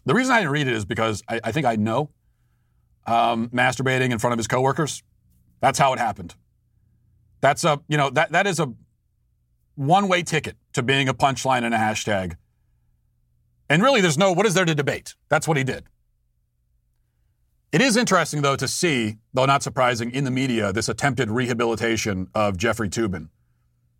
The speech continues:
Considering all the people that these folks in the media have tried to destroy, you know, going back even to Nick Sandmann, a, a kid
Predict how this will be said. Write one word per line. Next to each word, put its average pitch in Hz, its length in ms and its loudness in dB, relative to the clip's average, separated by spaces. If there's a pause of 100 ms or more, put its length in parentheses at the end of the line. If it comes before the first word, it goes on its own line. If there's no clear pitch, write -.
(200)
Considering 233 560 2
all 196 260 4
the 220 80 0
people 117 540 -2
that 123 240 0
these 165 520 -2 (200)
folks 151 280 0
in 143 40 -2
the 131 80 0
media 107 460 -2 (400)
have 135 160 0
tried 147 260 2
to 139 60 -6
destroy, 131 640 -2 (1200)
you 143 80 2
know, 123 80 2
going 147 320 2
back 151 240 2
even 143 240 -2
to 139 300 0
Nick 143 240 -2
Sandmann, 127 680 -2
a, 117 420 -4
a - 20 -8
kid 123 560 0